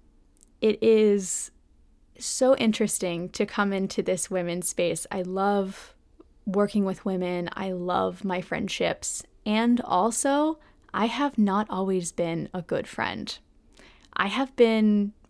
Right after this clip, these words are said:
a pretty bad friend before. And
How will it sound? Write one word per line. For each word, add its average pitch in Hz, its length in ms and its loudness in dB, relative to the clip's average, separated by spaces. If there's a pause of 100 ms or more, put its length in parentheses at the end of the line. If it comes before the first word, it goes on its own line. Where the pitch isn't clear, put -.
a 208 80 -8
pretty 185 340 -4
bad - 300 -6
friend - 400 -6 (320)
before. - 480 -6 (1120)
And 208 760 2